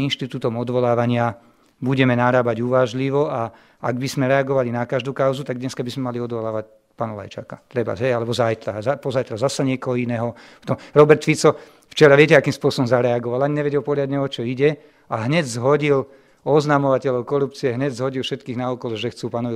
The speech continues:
Lajčákovi len ublížiť. Čiže zas by sme mohli Roberta Fica odvolávať za to,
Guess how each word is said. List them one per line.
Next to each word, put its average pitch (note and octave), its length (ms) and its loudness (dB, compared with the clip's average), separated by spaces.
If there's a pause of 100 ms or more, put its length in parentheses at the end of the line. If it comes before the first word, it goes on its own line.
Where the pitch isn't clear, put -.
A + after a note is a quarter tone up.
Lajčákovi A#2 400 -8
len A2+ 160 -8
ublížiť. A#2+ 400 -6
Čiže B2 240 0 (320)
zas D3 240 4
by D3 80 -4
sme C#3 160 -4
mohli A#2+ 320 -2
Roberta B2 320 -4
Fica B2+ 240 -6
odvolávať A#2+ 480 -4
za A#2+ 160 -4
to, - 80 -10